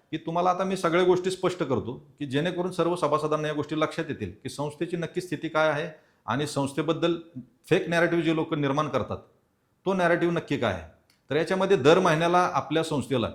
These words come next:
पुणे ग्रामीण असो, पिंपरी चिंचवड असो किंवा पुणे शहर यांच्याकडून ॲव्हरेज पकडायला गेलं तर सोळा कोटीची आपल्याला रिकव्हरी येते. जानेवारीपासून जर आपण ग्राफ काढला तर जानेवारीपासून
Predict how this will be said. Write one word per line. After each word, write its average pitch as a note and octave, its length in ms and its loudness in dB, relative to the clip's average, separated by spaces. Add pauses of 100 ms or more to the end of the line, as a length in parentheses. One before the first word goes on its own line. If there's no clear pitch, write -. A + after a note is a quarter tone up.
(240)
पुणे E3 200 0
ग्रामीण E3+ 340 2
असो, E3 500 -4
पिंपरी C3 260 0
चिंचवड D#3 320 -2
असो E3 200 -4
किंवा A#2+ 260 -8
पुणे C3 260 -4
शहर G#2 220 0 (440)
यांच्याकडून E3+ 580 0 (540)
ॲव्हरेज D3+ 340 6
पकडायला F#3+ 400 4
गेलं F3+ 160 4
तर G#3 80 0
सोळा F3 480 4
कोटीची D#3+ 440 -2
आपल्याला D#3 300 0
रिकव्हरी E3 320 2
येते. F#2+ 300 -4 (840)
जानेवारीपासून F#3+ 760 4
जर G3 100 6
आपण G3 320 4 (540)
ग्राफ D3+ 280 4
काढला B2+ 360 4 (480)
तर C#3 80 -2
जानेवारीपासून F3+ 960 2